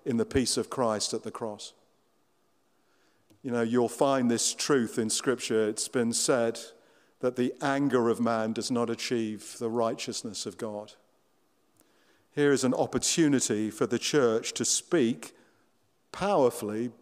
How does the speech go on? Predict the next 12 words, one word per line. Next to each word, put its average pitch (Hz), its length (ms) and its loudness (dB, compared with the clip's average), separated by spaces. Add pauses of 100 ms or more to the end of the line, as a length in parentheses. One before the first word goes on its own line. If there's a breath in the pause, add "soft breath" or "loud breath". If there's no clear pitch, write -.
(120)
because 147 420 0
of 143 120 2
the 135 100 4
gospel 117 720 0 (280 soft breath)
into 127 260 -4
the 117 100 -2
disagreements 113 760 -2
of 107 80 -4
our 110 240 0
own 110 240 -2
day 104 360 -6 (580 soft breath)
and 117 220 0